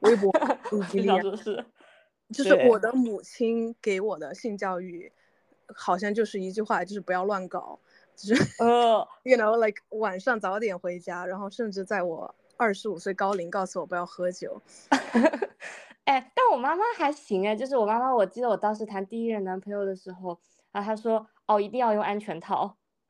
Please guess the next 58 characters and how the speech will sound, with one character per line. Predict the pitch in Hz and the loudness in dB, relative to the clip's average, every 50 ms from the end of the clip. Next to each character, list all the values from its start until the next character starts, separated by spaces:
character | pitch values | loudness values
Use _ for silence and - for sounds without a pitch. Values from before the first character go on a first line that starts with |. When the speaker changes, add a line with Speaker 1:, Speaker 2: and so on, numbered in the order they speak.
| - - - - _ _ _ _ _ _ _ _ _ _ _ - - - - - _ - | -20 -20 -20 -20 _ _ _ _ _ _ _ _ _ _ _ -16 -16 -16 -16 -16 _ 2
Speaker 1:
哦， | - 302 349 | 4 8 8
Speaker 2:
就 | 392 392 | 8 8
我 | 392 | 8
感 | 302 349 285 247 | 4 2 2 2
觉， | 254 285 - - | 2 -2 0 0
Speaker 1:
我 | 285 330 392 | 2 4 6
好 | 403 254 | 6 6
像 | |
是， | 262 302 359 | 6 6 4
Speaker 2:
当 | 381 | 6
时 | |
呢， | 392 415 359 | 6 6 4
我 | 311 | 4
还 | 311 285 - | 4 4 4
在， | - 349 | 6 6
Speaker 1:
嗯， | 427 415 330 311 | 6 6 4 2
Speaker 2:
就 | 302 320 | -8 -2
是 | - 381 | 2 4
我 | 294 233 | 4 4
们 | 240 285 277 | 4 4 4
当 | 285 302 320 | 4 2 2
时 | - 294 | 0 -2
我 | 269 254 | -2 -2
们 | 226 208 208 | -2 -2 -2
在 | 247 262 247 | 0 -2 -2
就 | 240 254 254 | -2 -8 -14
是 | - 226 | -16 -14
do | - 233 247 247 | -12 -10 -8 0
laundry， | 240 247 240 247 254 247 | 2 2 2 2 0 0
Speaker 1:
是 | 240 | -2
有 | 226 | -2
印 | 220 | -2
象。 | 214 | -2
Speaker 2:
就 | 240 | -2
是 | 247 240 | -2 0
我 | 214 196 | -2 -2
记 | 185 240 247 | -4 -4 -6
得 | 233 233 214 - - - | -4 -4 -4 -4 -6 -8
我 | 202 | -6
们 | 190 196 | -6 -4
在 | 190 220 214 | -4 -4 -6
折 | 220 - 185 190 196 | -6 -6 -4 -4 -4
衣 | 202 208 220 233 | -4 -6 -10 -12
服， | 226 _ _ 180 160 135 _ _ _ _ _ _ _ _ - | -12 _ _ -12 -12 -12 _ _ _ _ _ _ _ _ 0
然 | 269 277 | 2 2
后 | 320 | 2
她 | 320 - | 0 -2
突 | - - - 349 359 | -8 2 4 4 6
然 | 330 277 233 214 196 | 6 4 2 2 4
来 | 175 180 180 190 | 4 4 4 2
了 | 208 | 0
一 | 196 202 185 | -4 -6 -8
句， | 202 - 285 | 2 4 4
Speaker 1:
<laughs> | 339 - - 294 - - 381 | 4 8 6 4 6 6 2
Speaker 2:
然 | 277 262 | 4 4
后 | 302 339 | 4 2
我， | - 294 254 | 2 2 2
like， | 226 233 240 233 - | 2 0 -2 -2 -8